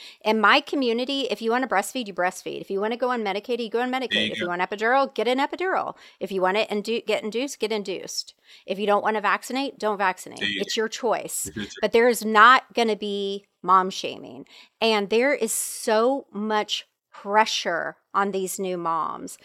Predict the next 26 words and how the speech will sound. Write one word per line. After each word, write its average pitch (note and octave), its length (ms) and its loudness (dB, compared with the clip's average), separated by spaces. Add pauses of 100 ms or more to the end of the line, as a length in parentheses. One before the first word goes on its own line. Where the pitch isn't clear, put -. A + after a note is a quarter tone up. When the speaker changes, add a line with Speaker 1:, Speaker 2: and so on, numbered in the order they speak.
(240)
Speaker 1:
And G#3+ 180 2
I G3+ 100 8
was A3+ 140 -2
just - 300 0
about A#3+ 260 2
to - 180 -4
ask G3 340 0
you, F3+ 400 -6 (320)
I A3 100 2
know A3+ 220 2
the C#4 100 2
dads G3+ 420 2
are G3 80 -2
nervous, F3 560 -6
but G#3 240 -2
do A3+ 80 -8
you D4 160 2
think D4+ 260 -2
they A3+ 140 2
really F#3+ 300 -2
care F3+ 300 -2
what F#3 160 -2
other F3 180 0
dads E3+ 300 0
are D#3+ 60 -6
saying A3 720 -4